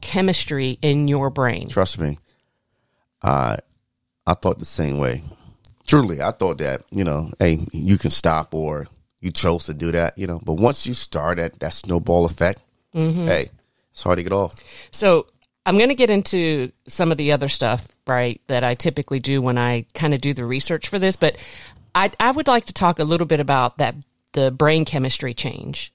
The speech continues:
Speaker 1: because
Speaker 2: Okay,
Speaker 1: I
Speaker 2: go
Speaker 1: don't
Speaker 2: ahead.
Speaker 1: think a lot of people really truly understand that. They think people just get addicted and they can stop at any time.
Speaker 2: No, no.
Speaker 1: I've heard people say, "Oh, I can stop anytime
Speaker 2: No,
Speaker 1: I
Speaker 2: you
Speaker 1: want
Speaker 2: can't.
Speaker 1: to." So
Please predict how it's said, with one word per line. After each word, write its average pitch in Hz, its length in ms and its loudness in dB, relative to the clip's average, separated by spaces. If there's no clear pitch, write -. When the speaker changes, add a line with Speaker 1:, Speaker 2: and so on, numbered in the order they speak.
Speaker 1:
because 175 280 2
Speaker 2:
Okay, - 80 4
Speaker 1:
I - 40 4
Speaker 2:
go - 80 4
Speaker 1:
don't 247 60 8
Speaker 2:
ahead. - 80 6
Speaker 1:
think 262 140 2
a 202 60 4
lot 190 200 4
of 180 80 0
people 180 340 0
really 160 340 2
truly 165 420 0
understand 139 640 2
that. 104 160 -2
They 202 120 2
think 208 220 0
people 175 220 -2
just 147 240 -2
get 160 180 2
addicted 147 460 2
and 135 160 2
they 139 60 0
can 127 160 -4
stop 135 320 0
at 135 80 -2
any 123 180 0
time. 143 320 0
Speaker 2:
No, 80 220 0
no. 50 160 -8
Speaker 1:
I've 220 140 2
heard 214 200 6
people 180 300 0
say, 131 640 0
"Oh, 196 120 8
I 190 120 6
can 190 140 0
stop 160 320 2
anytime 156 420 0
Speaker 2:
No, 151 60 6
Speaker 1:
I 147 40 6
Speaker 2:
you 139 60 4
Speaker 1:
want 165 140 4
Speaker 2:
can't. - 40 -20
Speaker 1:
to." 160 340 -2
So 170 500 6